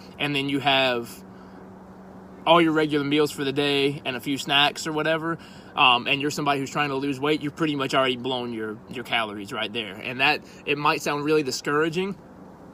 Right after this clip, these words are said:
but once you do this, um, a, w-, a little while, and once you try things out, you're gonna come to realize, like, that's, you know, it's so, it's, it's not easy, but it's simple. Like, you can find way, it's hard, but it's simple. And there's, you can find ways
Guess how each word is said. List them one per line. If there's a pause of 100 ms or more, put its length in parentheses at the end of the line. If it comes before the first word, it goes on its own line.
(200)
but
once
you
do
this,
um,
a,
w-,
a
little
while,
and
once
you
try
things
out,
you're
gonna
come
to
realize,
like,
that's, (320)
you
know,
it's
so,
it's, (440)
it's
not
easy,
but
it's
simple.
Like,
you
can
find
way,
it's
hard,
but
it's
simple.
And
there's,
you
can
find
ways